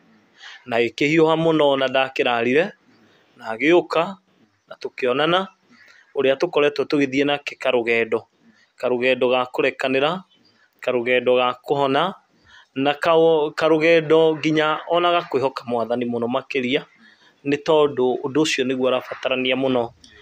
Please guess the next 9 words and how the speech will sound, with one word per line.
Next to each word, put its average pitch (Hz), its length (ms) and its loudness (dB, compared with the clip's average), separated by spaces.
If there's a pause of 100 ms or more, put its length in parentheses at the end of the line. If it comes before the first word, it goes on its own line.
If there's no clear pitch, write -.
(200)
Na 131 60 -4
nĩ 131 160 0
nyonete 156 440 0
agĩthiĩ 127 360 0
wega, 139 440 4 (580)
tondũ 131 180 2
maũndũ 135 340 4
maingĩ 135 380 0
nĩ 165 80 2